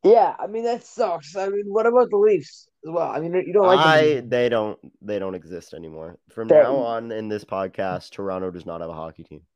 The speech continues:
Speaker 1: Fair, okay, fair enough. So we're just gonna call, what are we gonna call them, the Leafs?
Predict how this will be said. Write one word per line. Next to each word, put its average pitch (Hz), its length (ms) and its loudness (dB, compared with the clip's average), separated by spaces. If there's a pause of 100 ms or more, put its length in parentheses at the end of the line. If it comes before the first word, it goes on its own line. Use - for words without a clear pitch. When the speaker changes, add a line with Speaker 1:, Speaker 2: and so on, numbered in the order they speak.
(100)
Speaker 1:
Fair, 151 180 6 (100)
okay, 139 400 2
fair 147 120 0
enough. 135 240 -2
So 147 120 -6
we're 139 60 0
just 135 120 -8
gonna 147 140 -2
call, 135 480 2
what 135 220 2
are 135 40 4
we 135 60 2
gonna 127 160 -2
call 127 160 -2
them, 120 100 -4
the 117 60 -2
Leafs? 131 400 -2